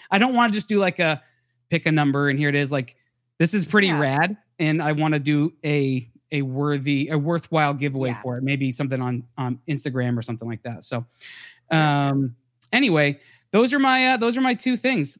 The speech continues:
Speaker 1: California was incredible. Uh, if you're a creative,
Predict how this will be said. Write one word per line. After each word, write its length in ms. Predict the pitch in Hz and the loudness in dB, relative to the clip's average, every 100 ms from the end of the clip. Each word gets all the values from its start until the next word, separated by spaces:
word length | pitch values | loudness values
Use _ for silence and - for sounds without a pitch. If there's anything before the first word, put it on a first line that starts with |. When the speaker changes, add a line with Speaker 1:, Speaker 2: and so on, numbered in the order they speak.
| - | -4
Speaker 1:
California 480 | 190 214 226 226 220 | -2 0 -2 -2 0
was 160 | 214 | -2
incredible. 580 | 202 185 185 175 170 160 - - | -2 -2 -2 0 -2 -2 -8 -6
Uh, 160 | 175 160 | -2 0
if 100 | 151 | -2
you're 120 | 180 180 | -2 -2
a 40 | |
creative, 540 | - 185 180 180 165 | 0 0 2 0 -2